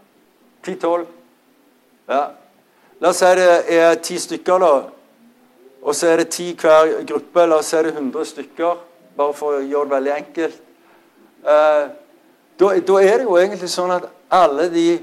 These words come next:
hundre, eller i hvert fall de nitti som ikke er ledere, de er kalt til å se til en håndfull hver. La oss si de ser til ti hver. Da ser dere plutselig til tusen stykker. Sant?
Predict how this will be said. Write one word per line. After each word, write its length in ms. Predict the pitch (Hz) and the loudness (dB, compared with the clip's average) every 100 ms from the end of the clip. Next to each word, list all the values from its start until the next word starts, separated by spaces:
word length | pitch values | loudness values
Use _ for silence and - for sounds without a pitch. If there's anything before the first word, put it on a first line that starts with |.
| - _ _ | -10 _ _
hundre, 480 | 180 139 110 143 170 | -2 -2 -2 2 2
eller 100 | 165 | 2
i 40 | 156 | -2
hvert 100 | 156 | -4
fall 140 | 156 | -10
de 40 | 156 | -8
nitti 300 | 160 - 147 | -10 -12 -18
som 100 | 135 | -16
ikke 160 | 147 156 | -10 -4
er 40 | |
ledere, 340 | 135 123 160 147 - _ _ _ | -4 -4 -8 -10 -16 _ _ _
de 160 | - 175 | -8 -8
er 160 | 160 - | -8 -12
kalt 680 | - 170 185 - _ _ _ _ _ _ 113 101 95 _ _ _ _ _ _ _ _ _ | -8 -8 -8 -16 _ _ _ _ _ _ _ -20 _ _ _ _ _ _ _ _ _ _
til 80 | 156 | -12
å 80 | - | -6
se 180 | 147 143 123 - _ _ | 0 0 -2 -14 _ _
til 80 | 151 | -12
en 40 | |
håndfull 360 | 143 123 - 131 | -8 -10 -12 -16
hver. 180 | 120 110 | -8 -4
La 120 | 160 | -4
oss 80 | 165 | -2
si 120 | 156 151 | -8 -8
de 100 | 160 | -12
ser 220 | - 139 | -12 -12
til 120 | 127 | -14
ti 140 | - 147 - | -20 -20 -14
hver. 220 | 143 135 _ _ _ _ _ _ _ _ _ _ _ _ _ 151 | -12 -12 _ _ _ _ _ _ _ _ _ _ _ _ _ -8
Da 60 | - | -6
ser 220 | 160 160 | -4 -4
dere 100 | 151 | -8
plutselig 360 | - 131 - 139 | -18 -18 -18 -14
til 140 | 135 | -14
tusen 400 | - 139 139 131 | -14 -16 -16 -16
stykker. 360 | - - _ 120 _ _ _ 110 98 _ _ _ _ _ _ _ _ _ _ _ _ | -18 -20 _ -20 _ _ _ _ _ _ _ _ _ _ _ _ _ _ _ _ _
Sant? 300 | 254 262 _ | -20 -20 _